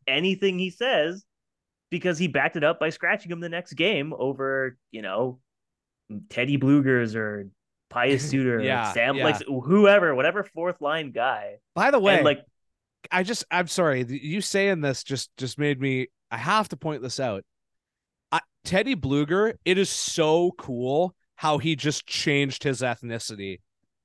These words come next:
Speaker 2: in the middle of his N H L career.
Speaker 1: Yeah,
Speaker 2: Like,
Speaker 1: what the hell?
Speaker 2: that
Speaker 1: I
Speaker 2: is
Speaker 1: looked that
Speaker 2: so
Speaker 1: up too, and I
Speaker 2: amazing.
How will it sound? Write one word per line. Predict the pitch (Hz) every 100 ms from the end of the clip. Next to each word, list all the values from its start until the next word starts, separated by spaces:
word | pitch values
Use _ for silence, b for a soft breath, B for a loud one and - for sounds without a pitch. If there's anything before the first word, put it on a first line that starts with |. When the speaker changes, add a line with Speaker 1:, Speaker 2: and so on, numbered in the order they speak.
| -
Speaker 2:
in | 156
the | 151
middle | 143 147 135 131
of | 123
his | 123 117
N | 117
H | 110 -
L | 104 98
career. | 104 92 90 87 _ _ _ _ _ _ 131
Speaker 1:
Yeah, | -
Speaker 2:
Like, |
Speaker 1:
what | 151 180
the |
hell? | 160 156 202 262 -
Speaker 2:
that | 185 220
Speaker 1:
I |
Speaker 2:
is | 240
Speaker 1:
looked | 277
that | 247
Speaker 2:
so | 233 180
Speaker 1:
up | 190
too, | 196 170
and | -
I | 180
Speaker 2:
amazing. | 165 165 170 156 135 107